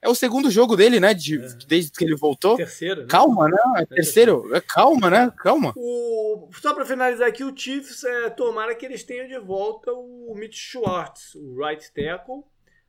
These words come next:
Speaker 2: até considerando que o left tackle, o Fischer, tá meio baleado. Então seria importante contra essa defesa que, né, que às vezes, tirando a partida contra os Rams, gosta de blitz, de pressão,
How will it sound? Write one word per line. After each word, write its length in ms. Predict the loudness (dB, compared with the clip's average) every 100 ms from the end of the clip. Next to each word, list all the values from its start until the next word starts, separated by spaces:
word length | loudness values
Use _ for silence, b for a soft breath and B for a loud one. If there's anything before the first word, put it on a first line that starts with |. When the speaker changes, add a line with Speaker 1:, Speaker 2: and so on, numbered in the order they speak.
| -18
Speaker 2:
até 160 | -14
considerando 680 | -10 -10 -10 -8 -8 -8 -14
que 140 | -18 -14
o 100 | -6
left 400 | -2 -4 -4 -8
tackle, 340 | -6 -8 -12
o 400 | -14 -16 -16 -16
Fischer, 520 | -20 -20 -20 -14 -16
tá 120 | -12 -10
meio 160 | -8 -8
baleado. 440 | -8 -6 -8 -10
Então 180 | -20 _
seria 240 | _ -20
importante 480 | -18 -18 -16 -20 -18
contra 200 | -20 -20
essa 200 | _ -16
defesa 640 | -12 -12 -12 -12 -8 -10 -12 _ _ _
que, 400 | -16 -14 -14 -12
né, 300 | -12 -12 -16
que 120 | -12 -10
às 220 | -10 -12
vezes, 600 | -2 4 4 2 -12 _ _ _
tirando 380 | _ -10 -8 -8
a 40 | -10
partida 320 | -10 -12 -12
contra 260 | -12 -12 -10
os 60 |
Rams, 340 | -6 -6 -6 -4
gosta 360 | -4 -4 -6
de 80 | -12
blitz, 420 | -10 -8 -8 -10
de 220 | -14 -16 -12
pressão, 640 | -12 -12 -12 -12 -12